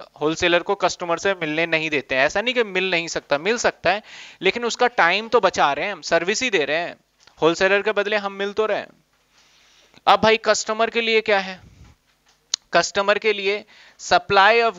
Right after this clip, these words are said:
goods according to demand, जैसे कस्टमर डिमांड करेगा वैसा ही उसको सामान प्रोवाइड करेगा।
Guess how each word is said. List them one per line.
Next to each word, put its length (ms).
goods 240
according 540
to 60
demand, 480
जैसे 480
कस्टमर 600
डिमांड 460
करेगा 380
वैसा 380
ही 200
उसको 260
सामान 420
प्रोवाइड 400
करेगा। 480